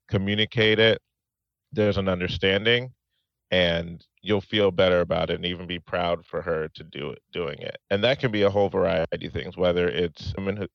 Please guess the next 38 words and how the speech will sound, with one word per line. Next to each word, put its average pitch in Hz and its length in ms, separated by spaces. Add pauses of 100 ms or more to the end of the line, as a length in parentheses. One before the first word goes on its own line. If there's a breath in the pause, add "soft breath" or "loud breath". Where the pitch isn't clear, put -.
woman 98 300
who's 87 160
doing 87 180
something 80 320 (100)
physical, 113 560
maybe 87 240
she's 87 300
a 85 240
W 87 300
W 82 320
E 95 120
star, 90 640
maybe 95 400
she 92 500
is 92 720 (100)
a, 92 160
a 101 80
firefighter, 76 600 (180)
you 104 120
know 104 60
what 98 100
I 92 60
mean? 92 160
Something 98 360
that 90 180
is 90 220 (360)
physical 107 380
and 95 100
you 92 80
could 90 140
be 92 80
like, 92 140
"Man, 87 220
you 95 80
could 90 160 (160)
really 110 320
get 95 220
yourself 90 360